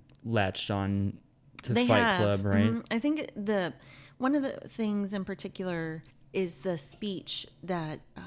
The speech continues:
Speaker 2: Tyler Durden gives about, "You are not a special snowflake."
Speaker 1: Yeah, the fucking
Speaker 2: Do-,
Speaker 1: snow.
Speaker 2: yeah. And they really want to, um, rail against what they call S J Ws with,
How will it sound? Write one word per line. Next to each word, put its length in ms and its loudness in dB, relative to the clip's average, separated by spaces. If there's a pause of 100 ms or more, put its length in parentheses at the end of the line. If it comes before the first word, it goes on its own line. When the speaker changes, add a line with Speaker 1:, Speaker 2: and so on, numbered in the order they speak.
Speaker 2:
Tyler 340 -4
Durden 300 -2
gives 260 -4
about, 280 -4
"You 220 -2
are 120 -6
not 260 -4
a 80 -6
special 520 -4
snowflake." 760 -2
Speaker 1:
Yeah, 200 6
the 100 0
fucking 300 0
Speaker 2:
Do-, 100 2
Speaker 1:
snow. 220 2
Speaker 2:
yeah. 400 0 (500)
And 260 2
they 240 0
really 600 -2 (140)
want 420 -6
to, 500 -6 (440)
um, 380 -8
rail 500 -4
against 640 -4
what 180 -6
they 80 -4
call 340 -4
S 160 -4
J 140 -4
Ws 540 -6
with, 460 -6